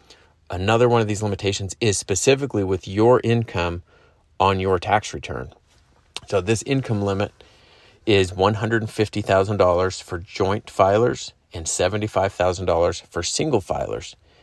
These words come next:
meaning if you have a two hundred thousand dollar W two reported on your tax return every year,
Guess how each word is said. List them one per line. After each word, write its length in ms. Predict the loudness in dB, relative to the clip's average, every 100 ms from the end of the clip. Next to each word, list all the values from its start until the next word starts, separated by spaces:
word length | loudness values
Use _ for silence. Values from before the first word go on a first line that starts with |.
| _ -4
meaning 260 | -2 0
if 120 | -2 2
you 100 | 4
have 140 | 4
a 60 | 0
two 220 | 0 0
hundred 260 | 0 0
thousand 320 | 2 2 2 0
dollar 260 | 2 2
W 360 | 0 -2 -2 -6
two 400 | -2 0 -2 -6 _ _ _ _ _ _ -10
reported 400 | -8 2 2 2
on 80 | -2
your 140 | -4
tax 320 | 2 2 2 -6 -6
return 360 | -6 -4 -4
every 180 | -6 -6
year, 300 | -6 -6